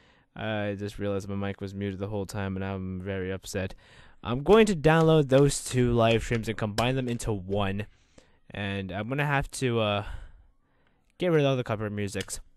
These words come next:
And by, and, and that just reminded me, I'm no longer gonna take any song requests,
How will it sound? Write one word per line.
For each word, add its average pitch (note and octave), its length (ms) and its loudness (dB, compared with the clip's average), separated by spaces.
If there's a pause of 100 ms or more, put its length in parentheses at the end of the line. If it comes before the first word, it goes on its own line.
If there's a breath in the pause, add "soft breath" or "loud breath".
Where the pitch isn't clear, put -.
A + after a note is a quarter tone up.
(100)
And A2 100 -8
by, A2+ 160 -2
and, C3+ 600 -12
and C#3+ 120 -6
that E3 140 0
just C#3 220 -6
reminded A#2+ 260 -4
me, G#2 140 -8 (400 soft breath)
I'm A3+ 160 0
no G3+ 140 6
longer D3+ 320 4
gonna A#2+ 160 2
take A#2+ 260 -6
any C#3+ 160 0
song A2 240 -4
requests, G2 420 0